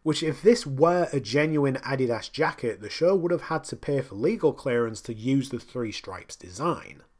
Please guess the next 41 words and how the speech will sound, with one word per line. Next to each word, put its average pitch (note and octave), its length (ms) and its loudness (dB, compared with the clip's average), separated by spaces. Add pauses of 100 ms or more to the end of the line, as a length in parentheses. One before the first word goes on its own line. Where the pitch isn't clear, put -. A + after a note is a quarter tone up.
(640)
What G#3 220 8
I G3+ 240 6
reckon F3+ 260 2
has D3 140 -2
happened C3+ 380 0
here G2 260 -8
is G2 80 -12
that A2+ 180 -8
Dean F#3 240 0
Winters D#3+ 400 -2
has A2 140 -6
gone A2+ 220 -4
to F2 280 -14
a D#2+ 80 -12
seamstress D3 800 -2
or A#2+ 160 -12
a - 40 -18
tailor D3+ 640 2
with A#2+ 180 2
a A#2 60 0
non-branded B2+ 840 0
green C3+ 360 -2
varsity-style A2 840 -4
jacket A2 440 -6
of G#2 120 -14
his G2 140 -8
own C#3+ 320 2
and A#2 100 -4
asked, D#3+ 400 -4 (380)
"Can A3+ 160 -2
you C#4 100 2
stitch A#3+ 300 0
the G3+ 80 -4
word G3+ 260 2
island G3 460 2
onto F3+ 200 -2
the D#3 80 0
back D#3 220 0
of C#3 80 0
this, D#3+ 180 6
please?" F3+ 440 -4